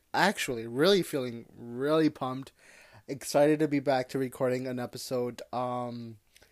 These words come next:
a lot has been going on for the past two weeks that I really haven't been upload, um, recording any episodes actually for the pod. But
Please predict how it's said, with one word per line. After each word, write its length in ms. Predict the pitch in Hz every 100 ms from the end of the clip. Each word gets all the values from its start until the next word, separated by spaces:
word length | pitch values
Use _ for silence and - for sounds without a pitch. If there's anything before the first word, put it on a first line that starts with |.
| _ _ _ -
a 80 | 160
lot 320 | 160 175 208
has 260 | 208 196
been 280 | 143 170 156
going 280 | 143 143 135
on 220 | 147 147
for 320 | 139 139 127 120 _ _
the 120 | 139
past 260 | 143 127 -
two 60 |
weeks 220 | 131 120 -
that 120 | 127
I 140 | 123
really 260 | 120 123 123
haven't 320 | 120 120 123
been 240 | 117 117 - _ _ _ _
upload, 480 | 135 143 - 131 131 -
um, 160 | 139
recording 420 | 131 - 143 147 135
any 220 | 135 131
episodes 420 | 123 - 127 117
actually 440 | 120 - 127 123
for 240 | 123 - 127
the 100 | 120
pod. 440 | - 117 123 143 - _ _ _ _ _ _ _ - - - _ _ _ -
But 540 | 196 190 151 131 -